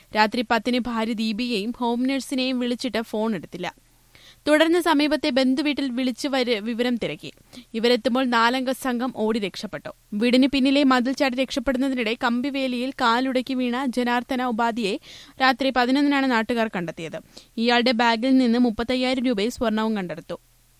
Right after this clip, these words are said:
ഇന്നലെ പുലർച്ചെ നാലിനാണ് സമീപത്തെ കലിങ്കിന് സമീപം ഒളിച്ചിരുന്ന രാംകുമാറിനെ പിടികൂടിയത്. അബോധാവസ്ഥയിലായ മൂന്ന് പേരും കൊല്ലത്തെ സ്വകാര്യ ആശുപത്രിയിൽ അപകടനില തരണം ചെയ്തു.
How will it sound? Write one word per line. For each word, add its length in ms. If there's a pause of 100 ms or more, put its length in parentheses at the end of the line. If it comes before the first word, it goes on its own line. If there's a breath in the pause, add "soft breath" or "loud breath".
(800 loud breath)
ഇന്നലെ 260
പുലർച്ചെ 380
നാലിനാണ് 520
സമീപത്തെ 640
കലിങ്കിന് 500
സമീപം 480
ഒളിച്ചിരുന്ന 560
രാംകുമാറിനെ 760
പിടികൂടിയത്. 580 (360 loud breath)
അബോധാവസ്ഥയിലായ 840
മൂന്ന് 320
പേരും 340
കൊല്ലത്തെ 420
സ്വകാര്യ 460
ആശുപത്രിയിൽ 500 (100)
അപകടനില 520
തരണം 380
ചെയ്തു. 280